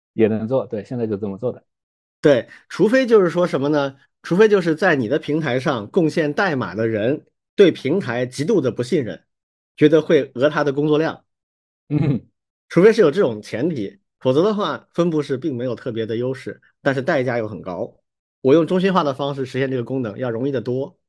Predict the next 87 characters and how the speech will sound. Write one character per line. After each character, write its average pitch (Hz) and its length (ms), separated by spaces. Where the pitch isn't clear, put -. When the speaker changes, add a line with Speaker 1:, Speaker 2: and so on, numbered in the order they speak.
Speaker 2:
那 165 160
只 123 200
要 156 140
我 113 140
这 101 80
个 135 60
平 135 160
台 131 120
可 - 200
信 160 200
嘛， 104 160
大 143 100
家 139 80
都 147 120
相 165 200
信 151 140
就 113 120
完 - 120
了。 - 160
这 175 100
就 170 80
是 160 120
我 131 100
们 117 100
之 143 120
前 139 120
也 123 80
聊 98 220
过 131 140
的， 101 120
为 202 140
什 147 100
么 123 120
现 143 220
在 135 180
这 135 120
个 117 140
高 160 240
度 165 160
中 143 160
心 147 180
化、 143 140
垄 107 240
断 147 180
化 135 140
的 113 140
平 127 240
台 123 220
式 156 220
的 104 240
互 - 100
联 135 160
网 107 160
架 113 220
构 110 220
这 - 120
么 139 120
的 113 100
受 123 180
欢 135 220
迎， 107 160
这 143 100
么 127 80
的 113 160
强 - 240
固， 120 60
Speaker 1:
对 117 60
的。 147 320
Speaker 2:
就 - 120
是 - 80
因 147 60
为 143 60
这 143 60
个 131 80
原 107 160
因， 113 80
Speaker 1:
对 104 140
的， 147 80
效 151 120
率 143 40
高。 - 40
Speaker 2:
就 - 60
是 - 80
你 170 180
只 180 60
要 147 80
Speaker 1:
嗯。 - 100